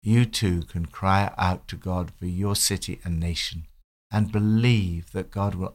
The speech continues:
answer your prayers and fulfill the vision he gives you. "Lord, give me a vision for my city and my nation.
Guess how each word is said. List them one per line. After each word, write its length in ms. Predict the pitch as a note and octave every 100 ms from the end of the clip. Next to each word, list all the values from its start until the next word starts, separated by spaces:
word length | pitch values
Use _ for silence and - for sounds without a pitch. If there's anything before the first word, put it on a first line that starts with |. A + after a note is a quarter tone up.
| -
answer 400 | G#2+ A2 A2 G#2+
your 220 | G2+ F#2
prayers 640 | - F#2 E2+ E2 D#2 - - _ _ _
and 200 | G#2 F#2+
fulfill 840 | F#2+ F2+ - - C3+ G2 F2+ F2 -
the 120 | F#2
vision 500 | E2 G2 A2 A2 G#2
he 160 | G2 G2 -
gives 320 | F2+ D#2+ -
you. 120 | E2+ E2+ - - _ _ _ _ _ _
"Lord, 480 | A2+ A2+ A2 A2 A2
give 180 | A#2 A2+
me 280 | A2 A2 -
a 60 | G#2
vision 680 | F#2 F#2+ G2 - E2+ F2 - _ _ _ _
for 200 | - G2+
my 300 | G2 G#2+ B2
city 480 | - G#2+ G#2+ A2 -
and 160 | F#2
my 200 | F2+ F#2+
nation. 520 | F#2+ F2+ E2+ - E2